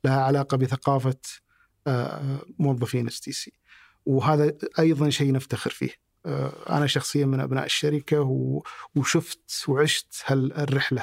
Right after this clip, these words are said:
هذه اللي فيها، آه، تجدد، فيها تحدي، فيها، آه، أنه كل فترة جديدة ننظر، آه، كأبناء للشركة أنه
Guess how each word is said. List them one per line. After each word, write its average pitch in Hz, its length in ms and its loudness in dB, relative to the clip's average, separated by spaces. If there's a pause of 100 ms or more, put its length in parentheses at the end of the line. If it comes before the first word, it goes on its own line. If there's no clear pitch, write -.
هذه 131 240 0
اللي 131 160 2
فيها، 151 520 0 (520)
آه، 139 420 0 (140)
تجدد، 131 520 2
فيها 135 560 2
تحدي، 120 760 0
فيها، 131 540 0 (400)
آه، 131 380 0
أنه 135 320 2 (320)
كل 165 440 4
فترة 156 440 2
جديدة 147 520 2 (300)
ننظر، 151 540 2 (440)
آه، 143 300 0 (420)
كأبناء 147 560 2
للشركة 143 520 0
أنه 143 240 0